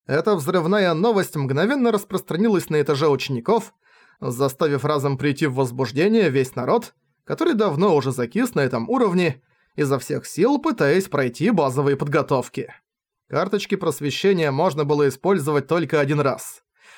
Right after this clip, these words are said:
В этом они полностью отличались от имеющихся в продаже карточек обучения. Человек, абсолютно ничего не смыслящий в базовой подготовке,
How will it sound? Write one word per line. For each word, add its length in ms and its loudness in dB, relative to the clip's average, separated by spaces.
В 100 -2
этом 220 0
они 120 0
полностью 520 0
отличались 520 -2
от 140 -4
имеющихся 580 -2
в 60 -6
продаже 460 -2
карточек 440 -4
обучения. 720 -2
Человек, 480 -2
абсолютно 420 -2
ничего 380 -2
не 100 0
смыслящий 560 -4
в 60 -4
базовой 340 -2
подготовке, 800 0